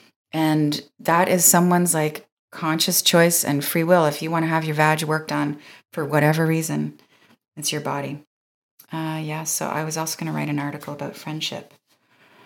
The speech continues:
which reminds me of a post I wrote <laughs> about friendship where I, this was an actual moment I had said to a friend, "I love you so much." I'm, obviously, I'm not gonna use names, but I had a friend who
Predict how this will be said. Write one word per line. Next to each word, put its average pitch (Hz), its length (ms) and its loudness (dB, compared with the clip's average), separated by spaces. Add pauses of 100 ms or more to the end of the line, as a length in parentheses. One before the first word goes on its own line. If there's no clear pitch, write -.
(400)
which 160 180 -4
reminds 156 320 2
me 151 80 2
of 147 100 2
a 143 40 -4
post 160 400 0
I 139 140 0
wrote 139 400 -4
<laughs> 185 60 -2
about 175 540 2
friendship - 460 2
where 180 400 2 (500)
I, 160 320 6
this 175 380 6
was 170 200 2
an 160 80 6
actual 151 380 4
moment 151 320 4
I 143 60 2
had 143 120 0
said 151 240 0
to 151 120 -4
a 147 60 -2
friend, 143 400 -2
"I 165 100 4
love 160 240 4
you 170 80 2
so 165 240 2
much." 151 420 0 (1040)
I'm, 160 380 2
obviously, 147 440 -2
I'm 147 60 -2
not 143 140 -4
gonna 147 120 -6
use 143 160 -6
names, 147 240 -4
but 151 120 -4
I 160 40 0
had 180 140 2
a 185 140 -2
friend 143 300 2 (880)
who 147 380 0